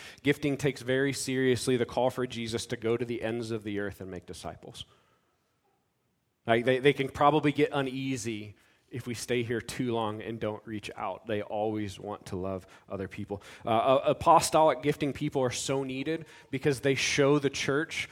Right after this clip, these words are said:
the missionary identity that we were created to have. Without them, we will never be what we were meant to be. They point us outwards. Without missionaries, we will become outposts,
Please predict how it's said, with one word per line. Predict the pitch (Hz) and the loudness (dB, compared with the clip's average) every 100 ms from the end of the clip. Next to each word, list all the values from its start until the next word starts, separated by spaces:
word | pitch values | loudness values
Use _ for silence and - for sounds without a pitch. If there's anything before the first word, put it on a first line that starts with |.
| - - | -12 -4
the | 123 | 0
missionary | 123 127 147 143 143 120 | 2 2 2 4 4 4
identity | 117 127 131 139 143 | 2 -2 -2 -4 -4
that | 127 | -4
we | 113 120 | -4 -6
were | |
created | 104 - 127 120 113 104 | -6 -6 -4 -2 -4 -6
to | |
have. | 107 101 98 | -6 -6 -2
Without | 131 131 127 123 147 | -2 0 0 0 0
them, | 151 160 | 0 0
we | 131 | 0
will | 120 107 | -2 -2
never | 113 123 131 135 143 143 - - - | -4 0 2 2 2 0 -2 -10 0
be | 127 | 2
what | 127 110 | 2 0
we | 117 | -2
were | 107 | -4
meant | 104 - | -6 -12
to | - | -14
be. | 90 87 - _ _ _ _ _ 113 | -12 -12 -14 _ _ _ _ _ -4
They | 110 | -2
point | - 147 135 - | -2 -2 -2 -2
us | 113 - | -6 -2
outwards. | 113 123 143 156 147 - - | 0 0 0 0 -2 -8 -4
Without | 120 127 151 156 | 2 6 6 6
missionaries, | 156 - 151 143 147 117 | 2 4 6 8 8 4
we | 123 | 2
will | 135 | 2
become | 127 113 131 120 | 2 -2 -4 -2
outposts, | 117 131 - - 160 156 - - | 0 0 0 0 0 -2 -10 -12